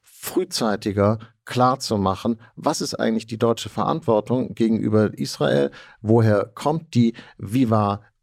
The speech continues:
die deutsche Geschichte, wie sind die deutschen Verbrechen, dann bin ich der aller, allererste, der sagt, ja, lass uns das unbedingt machen. Lass uns Lehrer einstellen, die das den Leuten beibringen. Bin ich voll dabei. Haben wir, können, können wir einen Haken ranmachen zwischen uns beiden.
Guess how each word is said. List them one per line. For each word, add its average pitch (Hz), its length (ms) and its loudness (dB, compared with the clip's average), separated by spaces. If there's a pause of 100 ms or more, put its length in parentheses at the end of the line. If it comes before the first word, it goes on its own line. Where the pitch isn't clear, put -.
(120)
die 110 140 -4
deutsche 104 380 0
Geschichte, 104 600 -2
wie 107 140 2
sind 104 180 -2
die 107 80 -6
deutschen 101 360 0
Verbrechen, 110 580 -2 (200)
dann 117 100 0
bin 131 120 -2
ich - 140 -6
der - 220 -6
aller, 165 240 4
allererste, 151 500 0
der 117 80 2
sagt, - 240 -4
ja, 117 160 -2 (160)
lass 117 180 -2
uns - 120 -6
das 92 140 -4
unbedingt 98 340 0
machen. - 260 -6
Lass 101 180 -2
uns - 180 -2
Lehrer 113 360 2
einstellen, 131 500 -2
die 98 100 -4
das 95 160 -2
den 98 120 0
Leuten 110 300 2
beibringen. 127 360 -2 (120)
Bin 139 100 0
ich 131 80 -2
voll 165 160 4
dabei. 143 320 0 (220)
Haben 131 140 2
wir, 127 80 -2
können, 135 380 -4
können 151 140 -2
wir 147 60 2
einen 135 100 0
Haken 165 240 0
ranmachen - 440 -10
zwischen - 220 -12
uns - 140 -14
beiden. - 320 -12